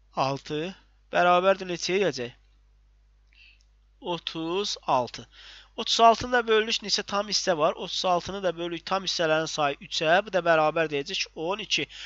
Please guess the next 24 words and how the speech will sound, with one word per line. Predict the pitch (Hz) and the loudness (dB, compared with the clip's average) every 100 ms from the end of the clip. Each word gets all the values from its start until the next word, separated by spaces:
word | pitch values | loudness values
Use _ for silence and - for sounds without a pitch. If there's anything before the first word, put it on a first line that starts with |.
| - - | -16 0
Deməli, | 202 233 254 226 | 4 6 6 8
hal-hazırda | 240 240 214 175 156 147 143 139 147 196 - - - | 12 12 12 10 10 6 -4 2 4 4 0 -16 -2
Sədəfin | 220 214 214 233 262 208 | 2 6 6 4 -2 -2
on | 185 | 0
iki | - 196 | 2 4
yaşı | 139 143 | 4 2
var. | 135 180 - - - - | 4 2 2 -14 -8 8
Aytənin | 214 208 226 247 226 | 8 8 2 2 2
yaşı, | 170 196 | 2 2
yəni | 180 | -2
bu | 190 202 | -4 -6
oldu | 190 185 | -4 0
Sədəfin | 185 170 160 190 156 | 0 0 -2 -2 0
yaşı. | 135 | 2
Aytənin | - 196 208 226 | 6 6 6 4
yaşı | 214 - | 4 4
da | 208 | 0
iki | - 196 | -2 4
qatı | 180 165 175 | 4 4 0
qədərdirsə, | 170 165 156 - 226 - - - _ | 4 2 2 2 2 2 -18 -20 _
on | 208 214 202 | 2 2 2
ikini | 190 - 208 196 | -2 -2 -2 -2
vururuq | 202 190 175 - | -4 -2 -6 -8
ikiyə, | - - 170 165 180 220 | -2 0 4 6 8 6